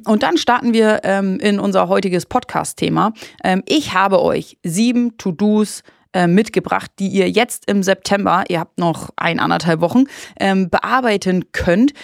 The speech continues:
in Vorbereitung auf Q vier. Warum möchte ich heute mit euch über das vierte Quartal sprechen? Das vierte Quartal ist für viele von euch das wichtigste Quartal des Jahres. Dort findet ein sehr, sehr großer, ähm, Anteil des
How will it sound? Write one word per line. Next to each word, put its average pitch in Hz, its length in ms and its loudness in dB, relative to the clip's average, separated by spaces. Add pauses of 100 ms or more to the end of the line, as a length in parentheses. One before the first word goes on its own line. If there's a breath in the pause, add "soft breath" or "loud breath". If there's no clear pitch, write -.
(140 loud breath)
in 262 200 4
Vorbereitung 190 760 0
auf 180 300 0
Q 190 220 0
vier. 147 360 -4
Warum 226 260 2
möchte 220 240 0
ich - 160 -6
heute - 220 2
mit 190 140 0
euch 170 240 0
über 175 480 0
das 165 200 -4
vierte 180 260 -2
Quartal 160 440 -2
sprechen? - 420 -8 (420 loud breath)
Das 170 120 -2
vierte 262 240 2
Quartal 190 560 0
ist - 280 -2
für 180 300 -2
viele 214 280 2
von 180 180 -2
euch 175 220 0
das - 200 -4
wichtigste 170 720 -2
Quartal 160 600 0
des - 360 -4
Jahres. 147 500 -2 (340 loud breath)
Dort 185 260 0
findet 196 520 -2
ein 175 320 -2
sehr, 175 240 2
sehr 180 160 2
großer, 170 580 2 (280 loud breath)
ähm, 175 200 0
Anteil 180 580 0
des - 380 -2